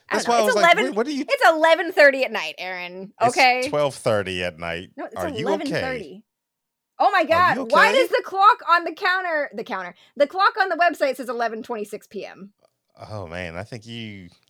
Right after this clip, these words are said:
Speaker 1: It says
Speaker 2: I think you need
Speaker 1: eleven twenty-six P M.
Speaker 2: some, you
Speaker 1: I'm
Speaker 2: need
Speaker 1: looking
Speaker 2: some
Speaker 1: at it right now.
Speaker 2: rest. <laughs>
Speaker 1: It says eleven twenty-six P M, cat.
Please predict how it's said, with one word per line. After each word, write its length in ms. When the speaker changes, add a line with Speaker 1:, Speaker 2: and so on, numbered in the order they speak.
Speaker 1:
It 120
says 140
Speaker 2:
I 40
think 60
you 80
need 20
Speaker 1:
eleven 340
twenty-six 580
P 200
M. 320
Speaker 2:
some, 80
you 60
Speaker 1:
I'm 100
Speaker 2:
need 80
Speaker 1:
looking 200
Speaker 2:
some 80
Speaker 1:
at 160
it 40
right 380
now. 360
Speaker 2:
rest. 240
<laughs> 180
Speaker 1:
It 120
says 40
eleven 240
twenty-six 340
P 160
M, 320
cat. 420